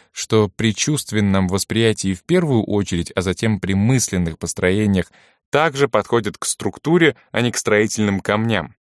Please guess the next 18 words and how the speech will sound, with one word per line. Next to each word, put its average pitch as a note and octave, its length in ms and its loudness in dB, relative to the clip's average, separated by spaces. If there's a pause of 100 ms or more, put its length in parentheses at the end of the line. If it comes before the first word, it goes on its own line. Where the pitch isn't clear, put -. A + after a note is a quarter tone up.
(120)
и - 80 -10
что G2 240 0
надежное G2+ 560 0
понимание A2+ 560 0
возможно G2 580 0 (300)
в F2+ 80 -8
лучшем G2 360 -2
случае G2 460 -4
о G2 140 -4
первом, C3 540 0
а B2+ 100 0
не A#2+ 160 2
о A2 80 0
втором. E2+ 440 -8 (280)
Далее E3+ 380 2
следует C3+ 460 -2 (240)
четвертое F2 760 0 (200)
замечание. - 800 -4